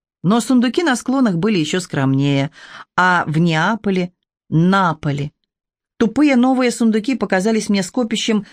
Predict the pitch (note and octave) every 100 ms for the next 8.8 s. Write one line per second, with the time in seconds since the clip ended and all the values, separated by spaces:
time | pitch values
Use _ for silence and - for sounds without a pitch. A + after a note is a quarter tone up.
0 | - - G#3+ C4 C#4+ F4+ D#4 B3+ C4+ C4+
1 | C4+ G#3 F3+ - _ _ - F3 G#3+ G#3+
2 | A3 G3 F#3+ F3 - E3+ D#3+ E3+ A#3 A#3
3 | G#3+ _ - D#3+ F3 G3+ G#3+ A#3 C#4+ C4+
4 | A#3+ G#3 G3+ A3+ G#3+ F#3+ F3 E3+ G3 F3
5 | F3 E3+ - - A#3 - A3 - G#3+ G3
6 | - _ - F#3+ - A3 G#3+ G3+ G#3 B3+
7 | B3+ A3 G#3 - - G#3 G#3 G3 G#3+ A#3
8 | A#3 A3 G#3 G#3+ F3 C#3 B2